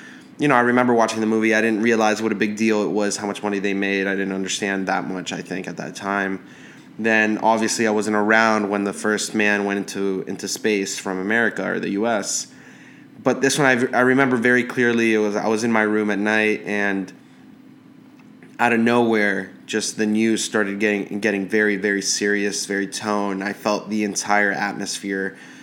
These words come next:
felt like the universe was, was calming down for a little bit because something big was on the verge of being told to us, that something had happened.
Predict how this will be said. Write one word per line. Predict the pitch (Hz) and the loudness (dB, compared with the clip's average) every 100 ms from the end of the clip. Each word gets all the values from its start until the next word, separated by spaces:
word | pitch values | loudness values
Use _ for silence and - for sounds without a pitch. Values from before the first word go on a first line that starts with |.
| - - | -20 -6
felt | 120 110 | 0 0
like | 107 - | 0 -2
the | 107 | -2
universe | 107 107 98 101 - | 0 -2 -2 -4 -4
was, | 104 95 90 - - - - - - - | -4 -4 -6 -8 -14 -20 -20 -20 -18 -2
was | 110 104 | 0 0
calming | - 120 120 113 110 | -2 2 2 4 2
down | 104 107 107 | 2 2 2
for | 98 107 | -2 -2
a | 104 | 0
little | 104 104 | 0 0
bit | 107 104 92 | 0 -2 -2
because | 104 101 | -4 -4
something | - 98 98 98 | -2 -4 -4 -4
big | 101 101 98 | 0 0 0
was | 98 | -2
on | 98 | -2
the | 98 | -4
verge | 92 98 98 90 | -4 -4 -4 -6
of | 85 | -8
being | 98 101 90 | -6 -6 -6
told | 104 104 104 | -4 -2 -2
to | 107 | -4
us, | 78 98 95 - | -4 -4 -6 -6
that | 101 92 - | -4 -4 -4
something | - 95 98 | -6 -4 -4
had | 92 | -6
happened. | - 107 104 - 92 92 | 0 2 2 0 -6 -8